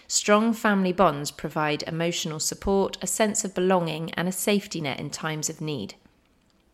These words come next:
Limit alcohol. If you do consume alcohol, do so in moderation and consider alcohol-free days. Moderation is essential for maintaining a healthy lifestyle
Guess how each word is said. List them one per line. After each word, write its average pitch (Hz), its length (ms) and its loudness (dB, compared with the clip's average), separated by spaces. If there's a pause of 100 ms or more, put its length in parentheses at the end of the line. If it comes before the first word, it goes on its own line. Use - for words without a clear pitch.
(320)
Limit 160 500 -4 (100)
alcohol. 147 720 -2 (760)
If 175 240 -2
you 180 180 0
do 196 260 2
consume 233 440 4
alcohol, 220 680 4 (420)
do 214 200 4
so 220 240 4
in 220 100 4
moderation 208 960 2
and 175 140 -6
consider - 440 4
alcohol-free 190 800 0
days. 175 520 0 (340)
Moderation 220 640 2
is 185 160 -4
essential 175 640 0
for 170 120 -10
maintaining 160 540 -4
a 156 60 -8
healthy 175 500 0
lifestyle 165 640 -2